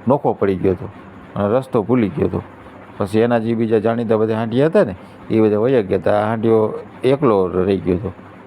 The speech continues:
અને થોડોક બીમાર હોતો હતો. એટલે બીમાર હતો ને, એટલે પછી એ બિચારો ન ભાગ્યો અને બેઠો રહ્યો. પછી સિંહ એની બાજુમાં આવીને ઊભો રહ્યો. પછી સિંહને નવાઈ લઈ ગઈ.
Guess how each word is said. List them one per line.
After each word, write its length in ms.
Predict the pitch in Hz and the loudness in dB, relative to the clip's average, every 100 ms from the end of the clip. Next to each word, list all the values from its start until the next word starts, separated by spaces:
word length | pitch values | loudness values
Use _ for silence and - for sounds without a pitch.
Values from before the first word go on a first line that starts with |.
| - | -6
અને 100 | 98 | -2
થોડોક 280 | 113 120 | 0 0
બીમાર 340 | 110 139 147 107 | 0 -2 0 0
હોતો 340 | 98 95 90 | -2 -4 -2
હતો. 220 | 90 104 - - - - - - | -4 -4 -10 -16 -20 -20 -20 -16
એટલે 160 | - - | -8 -2
બીમાર 340 | 110 120 127 | 0 2 0
હતો 140 | 160 185 | 0 0
ને, 100 | 127 | 0
એટલે 140 | 117 | 0
પછી 520 | 110 117 117 120 131 - - | -2 -2 0 2 0 -4 -2
એ 100 | 120 | 2
બિચારો 340 | 123 117 110 | 2 2 2
ન 60 | 107 | 2
ભાગ્યો 500 | 135 110 95 92 110 - - - - - - - - | 2 0 -2 -4 -10 -14 -20 -20 -20 -20 -20 -10 -2
અને 500 | 104 107 104 101 - - - - 117 | 0 2 2 0 -4 -12 -18 -10 -2
બેઠો 300 | 131 123 92 | 0 0 -2
રહ્યો. 200 | 92 90 - - - - | -4 -10 -14 -20 -18 -4
પછી 200 | 101 95 | -2 -2
સિંહ 340 | 92 127 131 | -2 0 2
એની 140 | 123 120 | 2 2
બાજુમાં 400 | 123 131 117 104 | 2 0 0 0
આવીને 220 | 98 92 | 0 -4
ઊભો 160 | 92 92 | -2 -2
રહ્યો. 240 | 87 80 - - - - | -2 -6 -14 -20 -20 -6
પછી 140 | - 95 | -4 -2
સિંહને 580 | - 131 151 143 127 98 - - - - - | 0 0 2 2 0 -2 -12 -20 -20 -12 -2
નવાઈ 280 | 120 139 101 | 2 2 2
લઈ 180 | 95 | -2
ગઈ. 200 | 87 87 | -4 -4